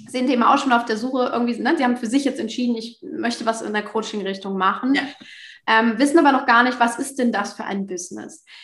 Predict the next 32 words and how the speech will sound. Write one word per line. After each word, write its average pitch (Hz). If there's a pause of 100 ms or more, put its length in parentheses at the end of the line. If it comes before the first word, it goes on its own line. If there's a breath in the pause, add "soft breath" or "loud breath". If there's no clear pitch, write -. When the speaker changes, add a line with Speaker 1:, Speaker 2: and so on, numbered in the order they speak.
(120)
Speaker 1:
Ist 269
es 330
für 294
dich 269
trotzdem 302
so, 311
dass 285
du 269
sagen 254
würdest, 240
"Okay, 226
das 220
ist 240
jetzt 226
definitiv 233
der 208
richtige 202
Aus-, 202
also 196
der 202
richtige 208 (340)
Zeitpunkt 277
für 262
eine 214
Ausbildung", 247
wenn 226
sie 226
schon 196
wissen, 220
"Okay, 226
ich 208
möchte, 214